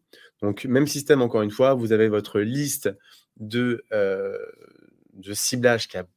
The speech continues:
bien été faite. Euh, vous prenez le temps qu'il faut pour le faire, mais franchement, faites-le bien. Et une fois que c'est fait, vous allez pouvoir aller, euh, sur la grosse machine.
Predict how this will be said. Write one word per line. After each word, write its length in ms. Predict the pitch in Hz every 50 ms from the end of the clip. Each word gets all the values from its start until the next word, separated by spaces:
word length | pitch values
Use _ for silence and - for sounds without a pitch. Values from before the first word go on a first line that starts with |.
| _ _ _
bien 240 | 104 107 120 190 180
été 200 | 156 - - 120
faite. 440 | 120 - 110 117 139 - - - - - - - _ _ - _ _ _ - -
Euh, 240 | - 101 98 95 95 95
vous 220 | 95 101 104 107
prenez 320 | 107 - - 117 113 113
le 140 | 113 113 120
temps 120 | 117 131 131
qu'il 160 | 120 - 120
faut 140 | - 135 -
pour 120 | - 120
le 60 | 117
faire, 220 | 113 - 131 131 123
mais 100 | 107 101
franchement, 420 | - - 110 104 - 120 120 120
faites-le 300 | 117 - 104 - - 101
bien. 280 | 95 95 107 117 151 185 - - - - - _ _ _ _ -
Et 60 | 107
une 100 | 113 120
fois 100 | 147 143
que 60 | 139
c'est 200 | - 120 110 104
fait, 260 | 104 135 143 165 - - _ _ _ _ -
vous 100 | 101 107
allez 120 | 107 113
pouvoir 440 | 110 110 113 113 123 131 139 131 - -
aller, 400 | 120 113 117 123 131 147 156 - - _ _ _ _ _ _ - -
euh, 200 | 101 98 95 104
sur 560 | - - - - 139 131 127 127 - - - _ _ _
la 200 | 117 110 127 147
grosse 220 | 139 120 131 113 -
machine. 380 | 107 95 - - 131 147 196